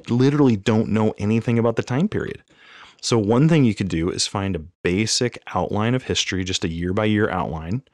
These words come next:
and just learn it. So, like, our kids, Tim, we're in a classical conversations and there's this timeline song, and literally they sing this timeline song, and it, they're memorizing, like, a hundred and sixty key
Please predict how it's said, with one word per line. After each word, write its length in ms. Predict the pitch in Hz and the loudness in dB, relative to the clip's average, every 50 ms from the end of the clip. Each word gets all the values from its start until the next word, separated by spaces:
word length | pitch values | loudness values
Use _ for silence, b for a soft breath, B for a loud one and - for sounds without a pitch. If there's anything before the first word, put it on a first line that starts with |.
| b b b b b b b | b b b b b b b
and 160 | - 113 117 | -2 -2 0
just 180 | 117 120 - - | 0 0 0 2
learn 160 | 147 151 123 | 2 2 2
it. 120 | - - - | 0 0 0
So, 140 | - 120 | 0 2
like, 180 | 107 104 92 - - | 2 2 0 -2 -2
our 120 | 120 143 151 | -2 -2 0
kids, 520 | - - 98 90 98 - - - - - - - _ | 2 2 2 2 2 0 -2 -4 -4 -6 -8 -14 _
Tim, 320 | - - 80 85 120 165 B B B B B B B B - | -8 -6 -6 -4 -6 -8 B B B B B B B B 0
we're 180 | 113 113 110 113 | 2 2 4 2
in 80 | 110 107 | 2 2
a 220 | 101 98 92 - - _ _ _ | 2 0 -2 -4 -6 _ _ _
classical 360 | - - 110 101 - - 110 - | -4 -4 -2 -2 0 -2 -2 -2
conversations 720 | 101 101 110 107 - 95 85 - - 85 90 101 107 - | 0 0 0 0 0 0 -2 0 -2 0 -2 -2 -2 -4
and 180 | - 95 92 92 | -4 -4 -2 -2
there's 200 | 92 92 90 - | -2 -2 -4 -4
this 140 | 87 - | -4 -4
timeline 520 | - - - 139 160 147 117 90 85 82 82 | -4 -2 0 2 2 2 2 2 0 -2 -2
song, 460 | - - 76 73 73 80 98 123 135 - _ - _ _ _ _ | -2 -4 -4 -6 -8 -8 -8 -8 -8 -12 _ -20 _ _ _ _
and 240 | 104 101 98 - - | -4 -2 -2 -2 0
literally 460 | 120 131 131 117 85 78 73 95 98 101 | 0 2 4 2 2 0 -4 -8 -10 -8
they 160 | 92 90 95 | -6 -4 -4
sing 360 | - - - - 92 107 117 | -2 -2 -2 0 0 0 0
this 120 | 113 110 - | 0 -2 -4
timeline 440 | - 117 123 127 104 87 82 82 - | -4 -2 0 0 0 -2 -4 -4 -6
song, 340 | - 78 - 80 85 - - - | -6 -6 -8 -10 -12 -12 -8 -6
and 140 | 101 98 | -4 -4
it, 140 | 90 - _ _ _ - | -4 -6 _ _ _ -6
they're 160 | 107 101 95 | -6 -4 -2
memorizing, 720 | 98 98 104 110 139 165 143 110 95 87 87 87 92 87 | 0 0 0 2 2 2 2 2 2 0 -2 -2 -2 -4
like, 160 | 85 87 - | -4 -4 -6
a 40 | - | -8
hundred 440 | - - - 143 139 139 139 139 123 | -10 -6 -4 -2 0 2 2 2 2
and 120 | 107 101 | 0 0
sixty 480 | - - - 120 113 - - - 101 85 | 0 0 -2 -2 -2 -4 -6 -6 -8 -8
key 480 | - - - - 107 110 110 110 - | -8 -10 -8 -4 -2 -2 -2 -2 -4